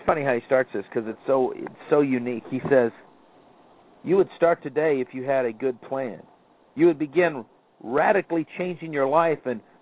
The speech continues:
quite possibly the lives of everyone around you if you had a decent plan in front of you. He says, don't get me wrong. Plans are important for everything from budgets to getting a business off the ground.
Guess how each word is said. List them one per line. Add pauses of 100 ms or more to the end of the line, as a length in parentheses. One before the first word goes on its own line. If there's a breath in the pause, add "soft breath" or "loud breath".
quite
possibly
the
lives
of
everyone
around
you
if
you
had
a
decent
plan (640)
in
front
of
you. (1400)
He
says,
don't
get
me
wrong. (600 soft breath)
Plans
are
important
for (100)
everything
from
budgets (160)
to
getting
a
business
off
the
ground.